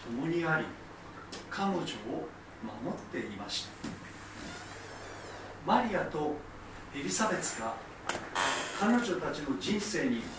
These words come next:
こっているこの格別な出来事に思いを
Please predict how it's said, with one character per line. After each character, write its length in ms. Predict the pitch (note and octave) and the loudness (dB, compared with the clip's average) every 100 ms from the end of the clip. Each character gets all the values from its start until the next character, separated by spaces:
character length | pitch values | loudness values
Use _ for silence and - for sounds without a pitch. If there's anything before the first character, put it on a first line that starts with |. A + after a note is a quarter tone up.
| B2+ - | -6 0
こ 60 | F#3+ | 0
っ 40 | - - | 0 0
て 80 | |
い 180 | B2+ - | 0 0
る 220 | A#2+ C3 - - - - - - - - | 4 4 4 -6 -14 -14 -14 -14 -12 -6
こ 80 | D#3 | 6
の 260 | E3+ F3+ - - - - | 8 8 2 -6 -12 -8
格 360 | - - - G#3+ | -2 0 2 0
別 260 | A3 - | 2 0
な 300 | G#3 G3 F#3+ - - B2+ | 6 6 6 2 -6 -2
出 160 | D#3+ | 0
来 20 | D#3+ | 0
事 360 | G3 G#3 - B2 G#2+ | -2 -2 0 -2 0
に 180 | B2+ B2 - - - - - - | 0 0 -4 -10 -12 -12 -8 0
思 300 | C3+ D#3 | 2 4
い 20 | |
を 40 | A3 | 6